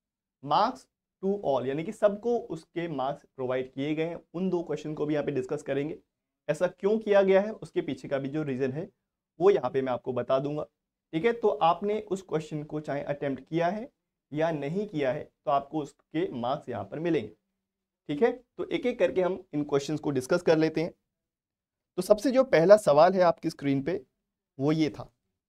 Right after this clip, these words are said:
<coughs> ये क्वेश्चन, अ, थोड़ा सा कह सकते हैं, ये क्वेश्चन थोड़ा सा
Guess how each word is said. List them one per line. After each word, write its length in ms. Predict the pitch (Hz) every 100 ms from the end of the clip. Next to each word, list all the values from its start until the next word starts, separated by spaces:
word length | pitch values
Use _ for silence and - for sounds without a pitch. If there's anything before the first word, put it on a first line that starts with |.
| _ _ _ _
<coughs> 500 | - - 262 240 196 123 _ _ _ _ _ _ _ _ _ _ _ -
ये 160 | 170 214
क्वेश्चन, 460 | 208 185 - 208 214 _ _ _ _
अ, 120 | 156 165 -
थोड़ा 180 | 170 202
सा 200 | 202 202 202 _ _
कह 120 | 151 156
सकते 320 | 165 - 156
हैं, 140 | 175 156
ये 80 | 147
क्वेश्चन 300 | 143 143 147
थोड़ा 200 | 135
सा 140 | 127